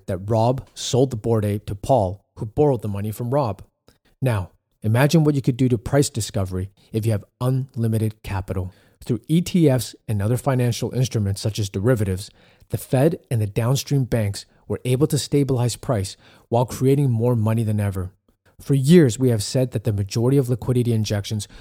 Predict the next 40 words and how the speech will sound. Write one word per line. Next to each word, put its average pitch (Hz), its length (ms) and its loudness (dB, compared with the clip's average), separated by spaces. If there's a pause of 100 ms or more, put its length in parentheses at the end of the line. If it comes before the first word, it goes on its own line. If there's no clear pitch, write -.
(120)
will 123 80 -2
go 131 260 2
into 131 180 2
the 110 60 -4
financial 113 460 -2
markets, 104 440 -2 (280)
which - 180 -2
is 117 100 0
why 135 180 4
we 147 160 4
have 135 120 0
predicted 110 520 0
that 104 100 -6
the 110 80 -2
stock 127 400 0
market 127 320 0
will 107 80 -8
continue 123 480 -2
to 117 120 -4
rise 104 380 0 (260)
until 113 280 -2
the 107 80 0
injections 104 680 0
run 104 400 0
dry. 92 360 -2 (320)
There 175 120 6
have 156 100 4
been 123 180 4
record 135 320 4
amounts 110 400 2
of 107 160 -4
liquidity 110 440 0
injections, 98 640 -2 (280)
injections 143 580 2
that 113 180 -2
can't 135 240 -4
directly 120 540 0
stimulate 110 680 0
the 110 80 -2
economy 104 600 0